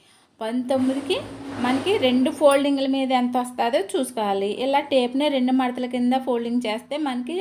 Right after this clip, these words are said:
ఎగ్జాక్ట్‌గా కరెక్ట్ కొలత అనేది వస్తుంది. ఎంత వచ్చింది? తొమ్మిదిన్నర ఇంచీలు వచ్చింది. మనము బ్యాక్ సైడ్ డార్ట్లు వేస్తాం కదా, ఆ డార్ట్లకి వన్ ఇంచ్ అయితే కరెక్ట్గా సరిపోతుంది. అంటే తొమ్మిదిన్నరకి వన్ ఇంచ్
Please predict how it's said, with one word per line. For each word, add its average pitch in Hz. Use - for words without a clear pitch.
ఎగ్జాక్ట్‌గా 226
కరెక్ట్ 247
కొలత 214
అనేది 220
వస్తుంది. 180
ఎంత 269
వచ్చింది? 262
తొమ్మిదిన్నర 220
ఇంచీలు 240
వచ్చింది. 170
మనము 277
బ్యాక్ 240
సైడ్ 269
డార్ట్లు 233
వేస్తాం 220
కదా, 214
ఆ -
డార్ట్లకి 247
వన్ 247
ఇంచ్ 220
అయితే 208
కరెక్ట్గా 247
సరిపోతుంది. 208
అంటే 277
తొమ్మిదిన్నరకి 233
వన్ 226
ఇంచ్ 262